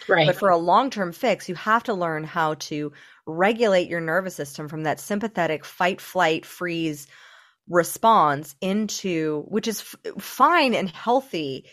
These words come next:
Speaker 2: in certain situations. Like, we
Speaker 1: Mm-hmm.
Speaker 2: wanna have that, like, bit of, like, "Ooh, yes, that little bit of, like, fight. I'm gonna get this project done," like, right before, like, the deadline.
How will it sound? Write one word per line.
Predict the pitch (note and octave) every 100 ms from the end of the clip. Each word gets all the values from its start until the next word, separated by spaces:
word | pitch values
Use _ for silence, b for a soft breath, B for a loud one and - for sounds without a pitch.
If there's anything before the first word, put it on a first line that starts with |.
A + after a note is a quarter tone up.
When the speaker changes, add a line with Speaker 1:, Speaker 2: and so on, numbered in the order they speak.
| b _
Speaker 2:
in | G#3+ G#3+ G#3+
certain | - G#3 -
situations. | G3+ F3+ - F#3+ G#4 - B2+ -
Like, | G#3+ A3
we | G3+
Speaker 1:
Mm-hmm. | A#3+
Speaker 2:
wanna | C4+ G4
have | B3+ G3+ F3+
that, | F#3 E3 -
like, | E3+ D3 B B -
bit | A3+
of, | G#3 F3+
like, | F#3 D#3 b b b b -
"Ooh, | G#4 G4 G#3+
yes, | E4+ - -
that | G3 A#3
little | C#4+
bit | A#3 A3
of, | F3+
like, | G#3 F3+
fight. | - C4 G#3+
I'm | - G#3+
gonna | A3
get | A3+
this | G3+ -
project | - B3+ G3+
done," | - F3+ D#3+
like, | D#3+
right | A3 F3+
before, | G3 A3+ G#3
like, | F3+ -
the | F#3+
deadline. | D4 B3+ G3 D3+ D3+